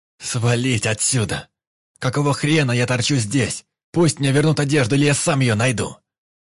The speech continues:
"Нам дают шанс, Вик. Шанс остаться в живых. Тебе и мне. Не ты ли выла недавно, что устала?"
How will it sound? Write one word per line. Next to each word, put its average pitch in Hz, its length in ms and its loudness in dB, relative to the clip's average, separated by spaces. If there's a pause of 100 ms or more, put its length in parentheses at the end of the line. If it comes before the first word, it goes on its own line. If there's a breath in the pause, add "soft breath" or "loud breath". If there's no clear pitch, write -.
(280)
"Нам 104 340 -2
дают 113 220 -4
шанс, 107 400 -6
Вик. 104 320 -6 (540)
Шанс 123 360 -6
остаться 107 380 -8
в 98 40 -10
живых. 104 420 -10 (500)
Тебе 101 520 -4
и - 20 -8
мне. 95 320 -8 (560)
Не 107 200 -2
ты 143 180 -4
ли 110 140 0
выла 104 260 -2
недавно, 101 480 -4
что 113 200 -4
устала?" 104 520 -6